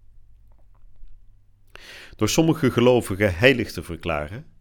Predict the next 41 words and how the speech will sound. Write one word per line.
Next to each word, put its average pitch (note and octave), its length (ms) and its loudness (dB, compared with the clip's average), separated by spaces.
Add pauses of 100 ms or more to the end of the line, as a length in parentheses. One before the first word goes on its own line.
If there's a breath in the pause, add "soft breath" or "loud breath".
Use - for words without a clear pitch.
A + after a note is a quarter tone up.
(560)
dat - 160 -10
wil E2+ 120 -6
zeggen E2+ 260 -4
door E2+ 140 -4
plechtig - 440 -6
af - 180 -4
te - 80 -12
kondigen F2 420 -4
dat - 260 -4
deze F#2 300 0
gelovigen F2 720 -2 (560)
op - 160 -2
heldhaftige G2 640 0
wijze F2+ 340 2
de E2+ 120 -4
deugd-, F#2+ 440 0
deugden F#2+ 400 0
hebben E2 240 -2
beoefend G2 600 -6
en F2 180 -4
geleefd G2 400 -2
hebben F2+ 240 -2
in F2 120 -6
trouw F2 260 -2
aan E2+ 100 -4
Gods F2 220 -8
genade, F#2 540 -6 (1200 soft breath)
erkent D#3+ 340 2
de - 100 -4
kerk D3 400 -2
de A#2+ 60 -2
kracht - 400 -4
van A#2 160 -2
de G2+ 100 0
geest B2 420 -4
van G2+ 200 -4
heiligheid F#2+ 720 -4
die A2+ 180 -2
in C3+ 180 -4
haar E2 300 -6
is. - 460 -12